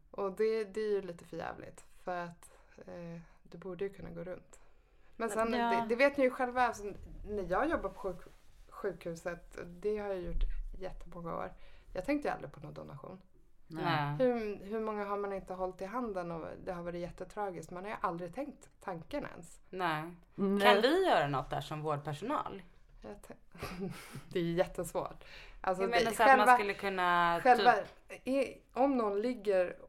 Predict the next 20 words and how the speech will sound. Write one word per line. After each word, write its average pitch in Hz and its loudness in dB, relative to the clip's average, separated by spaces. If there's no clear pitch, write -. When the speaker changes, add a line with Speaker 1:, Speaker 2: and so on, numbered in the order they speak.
Speaker 1:
och 185 -2
är - -4
på 180 -6
väg 170 -4
att 175 -8
avlida, 185 0
man 185 -4
vill 254 -2
ju 180 2
inte 156 -8
ens 165 -6
fråga 214 -2
frågan 208 -4
egentligen 208 -6
till - -8
anhöriga. 190 -2
Det 208 -2
är 247 -2
ju 175 -4
jättesvårt. - -2